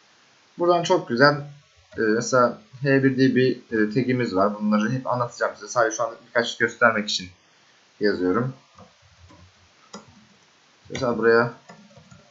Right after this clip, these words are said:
bir şeyler, bir şeyler yazdınız. E, görmek istiyorsunuz nasıl göründüğünü. C T R S'ye bastığınız zaman direkt burada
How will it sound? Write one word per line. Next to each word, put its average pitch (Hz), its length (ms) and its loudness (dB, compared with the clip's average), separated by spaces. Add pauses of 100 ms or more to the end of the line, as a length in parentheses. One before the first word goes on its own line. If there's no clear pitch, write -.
bir - 40 -18
şeyler, 127 240 2
bir 120 60 -4
şeyler 120 200 2
yazdınız. 107 760 2 (880)
E, 131 60 -6
görmek 139 340 4
istiyorsunuz 107 340 -2
nasıl 92 100 -12
göründüğünü. 92 580 -2 (460)
C 151 160 2
T 151 80 2
R 135 80 4
S'ye 151 220 6
bastığınız 151 440 2
zaman 139 320 2 (380)
direkt 156 280 2
burada 117 420 2